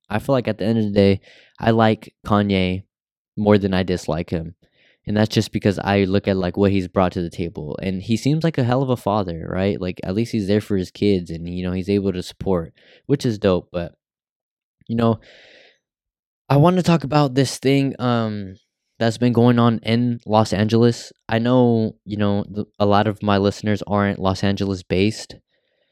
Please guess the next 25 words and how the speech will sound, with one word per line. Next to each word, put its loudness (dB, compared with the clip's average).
but 2
the -4
crime 0
in -2
Los -2
Angeles -6
has -2
been -4
absurd. -4
It's -10
been -4
extremely -2
bad. -2
Um, 0
I 2
read 6
an 4
article 4
saying 2
that 2
seventeen, 0
seventeen 2
gangs 2
have 4
sent 2